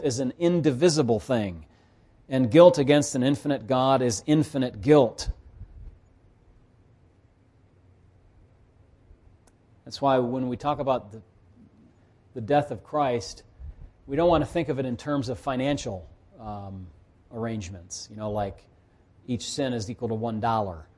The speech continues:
and he paid the one dollar. No, each sin is worth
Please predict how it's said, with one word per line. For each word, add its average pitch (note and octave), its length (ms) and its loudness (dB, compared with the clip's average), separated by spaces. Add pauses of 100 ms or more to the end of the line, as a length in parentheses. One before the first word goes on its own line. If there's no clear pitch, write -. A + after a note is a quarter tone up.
(300)
and A2+ 120 -8
he A#2+ 80 0
paid C3 300 0
the A#2+ 80 0
one A#2 180 -2
dollar. A2 220 0
No, A#2 220 -2 (100)
each D#3 180 4
sin D#3 320 0
is A#2 180 -2
worth B2+ 420 -2